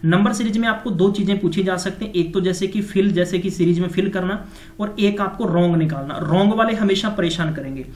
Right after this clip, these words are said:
इसमें देखिए, पन्द्रह तिया पैंतालीस और पैंतालीस तिया एक सौ पैंतीस और एक सौ पैंतीस तिया चार सौ पांच, बिल्कुल answer हो गया।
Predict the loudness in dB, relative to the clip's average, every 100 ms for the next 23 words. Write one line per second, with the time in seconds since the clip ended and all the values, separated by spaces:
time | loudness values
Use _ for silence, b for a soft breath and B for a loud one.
0 | B B B -2 0 0 -2 -2 -2 2
1 | 2 2 -2 -2 -2 0 -2 -2 -4 -2
2 | -2 0 -2 -2 0 0 0 -4 -2 -2
3 | -2 -4 -4 -4 -4 -2 -2 -4 -4 -4
4 | -2 -2 -4 -4 -4 -4 -2 -4 -2 -2
5 | -2 -4 -4 -4